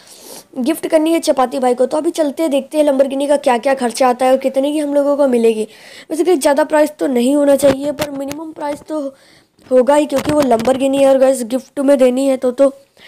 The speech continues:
महंगी ही पड़ेगी गाइस, थोड़ा सा खर्चा वर्चा भी आएगा Lamborghini का। So देखते हैं अभी कितना मेंटेनेंस मिला के हम लोगों को खर्चा देना पड़ेगा। So गाइस, ये सेलर यहाँ का, जो कि यहाँ की रक्षा करता है Lamborghini की, कोई भी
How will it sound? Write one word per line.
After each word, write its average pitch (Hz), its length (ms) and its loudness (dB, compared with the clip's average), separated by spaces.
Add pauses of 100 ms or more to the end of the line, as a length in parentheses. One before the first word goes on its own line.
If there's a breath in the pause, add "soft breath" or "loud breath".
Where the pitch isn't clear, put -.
(180 loud breath)
महंगी 262 280 2
ही 339 80 2
पड़ेगी 302 380 2
गाइस, 285 300 0
थोड़ा 269 180 2
सा 285 120 2
खर्चा 254 340 -2
वर्चा 262 260 2
भी 269 160 0
आएगा 254 420 4
Lamborghini 240 560 0
का। 294 180 0 (380 loud breath)
So 302 100 2
देखते 285 300 0
हैं 339 60 2
अभी 320 120 2
कितना 302 340 0
मेंटेनेंस 269 540 0
मिला 254 260 2
के 269 100 0
हम 262 100 -2
लोगों 262 180 0
को 277 120 -6
खर्चा 262 320 -2
देना 240 200 2
पड़ेगा। 220 260 -2
So 208 180 -6
गाइस, 226 200 -2
ये 277 280 2
सेलर 277 320 0
यहाँ 269 220 -2
का, 285 180 -2 (500 loud breath)
जो 285 100 0
कि 277 80 0
यहाँ 302 200 4
की 302 120 0
रक्षा 269 280 2
करता 262 220 2
है 277 60 4
Lamborghini 254 480 0
की, 277 100 -2
कोई 254 220 2
भी 277 260 -2